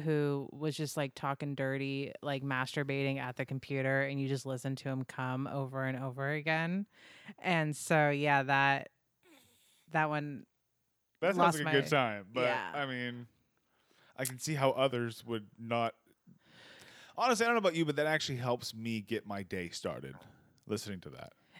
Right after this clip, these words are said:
Speaker 1: It definitely, it always puts me in a good mood. I always feel, "You know what?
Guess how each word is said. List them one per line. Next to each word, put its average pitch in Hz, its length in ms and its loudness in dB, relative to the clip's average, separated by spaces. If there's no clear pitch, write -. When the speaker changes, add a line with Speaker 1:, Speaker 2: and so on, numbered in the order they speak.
Speaker 1:
It 226 120 6
definitely, 320 460 6
it 214 80 8
always 269 220 10
puts - 240 0
me 226 60 2
in 208 60 0
a 202 40 0
good 165 180 2
mood. 131 180 -2
I 196 100 10
always 247 260 10
feel, 226 220 6
"You 220 160 2
know 233 160 8
what? 247 280 10